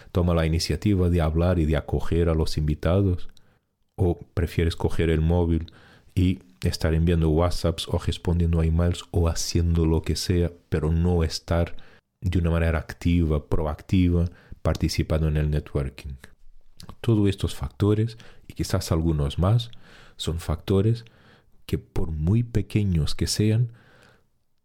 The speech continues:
te garantizo que influencian mucho tu progresión en la curva de,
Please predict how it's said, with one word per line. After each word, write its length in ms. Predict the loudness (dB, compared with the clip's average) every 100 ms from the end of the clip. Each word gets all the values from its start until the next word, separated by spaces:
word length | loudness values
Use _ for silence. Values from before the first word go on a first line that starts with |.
| _
te 100 | -2
garantizo 640 | 0 0 0 -2 0 -2 -4
que 120 | -4 -2
influencian 840 | -2 -2 -2 0 0 2 2 2
mucho 540 | 0 0 -2 -4 -4 -8 _ -20 -20 -20 _ _ -20 -2
tu 180 | -2 0
progresión 880 | 0 0 0 -2 -2 0 0 0 -6 -16 -20 -20 -20 -6
en 180 | -2 0
la 80 | 0
curva 460 | -2 0 2 2
de, 720 | 2 2 2 2 0 -2 -4